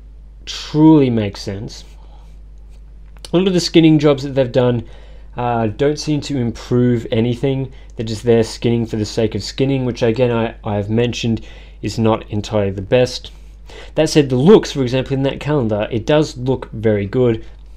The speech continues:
On the lock screen, for example, you've got slide to unlock, and it does look very clean and crisp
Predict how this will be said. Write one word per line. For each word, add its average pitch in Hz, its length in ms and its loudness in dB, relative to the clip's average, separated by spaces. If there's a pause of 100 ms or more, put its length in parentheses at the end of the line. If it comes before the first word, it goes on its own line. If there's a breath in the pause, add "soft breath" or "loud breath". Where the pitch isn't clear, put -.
(540)
On 107 80 -4
the 104 60 -2
lock 110 260 -2
screen, 117 320 -4
for 110 140 -4
example, 107 560 -4 (680 loud breath)
you've 104 80 -8
got 104 140 -6
slide 104 300 -4
to 104 180 -6
unlock, 113 340 -2
and 110 100 -2
it 120 120 -2
does 151 200 6
look 131 160 0
very 127 360 0 (260 loud breath)
clean 147 460 2
and 113 180 -4
crisp - 480 -2